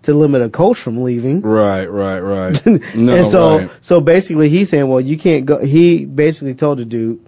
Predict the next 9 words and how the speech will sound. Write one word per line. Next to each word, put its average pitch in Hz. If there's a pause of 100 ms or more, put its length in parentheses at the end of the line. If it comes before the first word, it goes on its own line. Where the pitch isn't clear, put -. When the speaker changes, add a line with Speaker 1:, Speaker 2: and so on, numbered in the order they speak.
(360)
Speaker 1:
"You, 165 (140)
here's 175
schools 139
you 135
can't 135
go 131
to." 87 (440)
Speaker 2:
Mm-hmm. 120
Speaker 1:
And 127